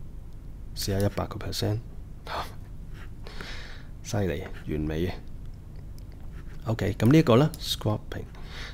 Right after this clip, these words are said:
就係呢一個 Dodge and Burn 啊，你睇一睇，我純粹就咁微調。呢輯相呢，即係當然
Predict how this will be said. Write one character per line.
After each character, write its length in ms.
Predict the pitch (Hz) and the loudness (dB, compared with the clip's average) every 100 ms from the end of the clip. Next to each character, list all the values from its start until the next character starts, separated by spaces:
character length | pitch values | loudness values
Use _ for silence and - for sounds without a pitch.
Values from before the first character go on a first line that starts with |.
| - | -6
就 140 | - | -2
係 60 | 95 | 0
呢 80 | 107 | 2
一 80 | 110 - | 0 0
個 80 | - - - - - - - | -2 -2 -2 -6 -8 -6 2
Dodge 220 | 107 107 90 | 4 6 4
and 100 | 85 | 4
Burn 320 | 98 95 90 | 6 8 6
啊， 100 | - - - - - - - - | 2 -6 -10 -10 -10 -10 -4 0
你 60 | |
睇 200 | 98 - | 2 6
一 40 | - | 6
睇， 280 | 110 - - - - - | 6 4 0 -4 -8 -2
我 120 | 117 | 2
純 260 | - 87 87 | 6 6 6
粹 220 | 101 101 | 6 4
就 180 | - 85 78 | 4 4 4
咁 280 | 80 80 104 - - - - - | 2 2 2 0 -4 -8 -8 -2
微 180 | 107 78 | 2 2
調。 240 | 69 - - - - - - - - - - - - - - - - - - - - - - - - - - - - - - - - - - - - - - - - - - | 2 -2 -2 -4 -8 -8 -8 -10 -12 -12 -10 -10 -8 -8 -8 -10 -10 -10 -10 -10 -10 -10 -10 -10 -10 -12 -10 -10 -10 -10 -8 -8 -8 -8 -8 -6 -8 -8 -8 -8 -8 -10 6
呢 200 | 190 202 | 10 12
輯 200 | 190 170 | 12 10
相 260 | - 98 139 | 10 10 12
呢， 220 | 147 - - | 10 8 6
即 120 | - 151 | 8 12
係 340 | 104 95 95 - | 12 12 8 10
當 160 | 139 | 10
然 120 | 127 | 12